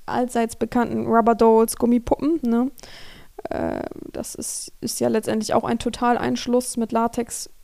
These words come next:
Kleidung, Maske, ähm, so dass man nach außen eben wirkt wie eine Gummipuppe, ne? Man kann sich das gut vorstellen. Entweder die Kli-,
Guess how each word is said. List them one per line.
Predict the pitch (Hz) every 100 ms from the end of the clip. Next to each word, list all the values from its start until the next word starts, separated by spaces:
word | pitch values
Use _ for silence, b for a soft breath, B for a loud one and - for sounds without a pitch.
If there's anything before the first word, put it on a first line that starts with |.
| -
Kleidung, | - 233 233 247 247 240
Maske, | 233 240 - - 240 247 247 b b b b b - -
ähm, | 233 220 214
so | 214
dass | 214 220
man | 220
nach | 220 -
außen | 202 220 220
eben | 214 220 208
wirkt | 220 -
wie | 220
eine | 208
Gummipuppe, | 208 226 220 - - 196 -
ne? | 226 277 -
Man | 226
kann | 214
sich | 214
das | 214 -
gut | 233
vorstellen. | - 226 - - -
Entweder | - 220 -
die | 240
Kli-, | - 240